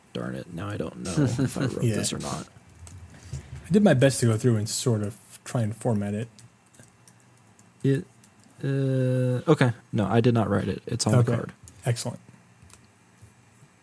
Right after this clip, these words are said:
Speaker 1: So let's get back to my notes.
Speaker 2: Yep.
Speaker 1: All right. So Siege of the Warmind.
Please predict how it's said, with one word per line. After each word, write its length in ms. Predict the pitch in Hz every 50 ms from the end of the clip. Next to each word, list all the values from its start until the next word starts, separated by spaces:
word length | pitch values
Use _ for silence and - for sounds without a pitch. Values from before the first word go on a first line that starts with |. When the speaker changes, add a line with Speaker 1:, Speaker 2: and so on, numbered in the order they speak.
| _ _ _ _ _ _ _ _ _ _ _ - - - -
Speaker 1:
So 720 | - - - - - 127 120 117 113 110 110 113 117 131 135
let's 380 | 120 - - - - - - -
get 160 | - - -
back 180 | - 139 135 - _ -
to 120 | - -
my 80 | - -
notes. 640 | 147 160 196 269 - _ _ - - - - - -
Speaker 2:
Yep. 140 | 175 185 208 185 -
Speaker 1:
All 60 | 131
right. 140 | 110 90 - - - -
So 80 | - 120
Siege 240 | - - 147 143
of 60 | 156 143
the 60 | 135
Warmind. 380 | 120 117 107 101 95 - -